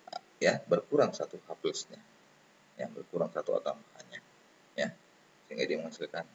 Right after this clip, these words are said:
basa konjugasi. Maka dengan demikian pasangannya ini N H empat plus dan N H tiga. Nah, bagaimana pula reaksi yang kedua ini? Yaitu B O tiga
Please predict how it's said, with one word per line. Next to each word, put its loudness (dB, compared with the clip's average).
basa -10
konjugasi. -20
Maka 6
dengan 2
demikian 0
pasangannya -2
ini -8
N 0
H -2
empat -2
plus -2
dan 0
N -16
H -16
tiga. -20
Nah, 8
bagaimana 4
pula 8
reaksi 6
yang 6
kedua 10
ini? 2
Yaitu 2
B 6
O 8
tiga 4